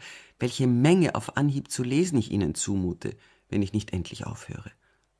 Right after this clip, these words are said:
Außerdem schmerzt meine Hand. Es ist eine warme Nacht.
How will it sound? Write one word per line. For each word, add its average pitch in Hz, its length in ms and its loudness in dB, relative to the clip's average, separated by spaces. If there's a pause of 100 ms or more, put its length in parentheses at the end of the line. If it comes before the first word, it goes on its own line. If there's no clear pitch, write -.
(180)
Außerdem 117 380 2
schmerzt 110 400 0
meine 107 260 0
Hand. 95 320 -6 (580)
Es 107 120 -8
ist 117 160 -2
eine 110 200 2
warme 120 300 2
Nacht. 113 400 -8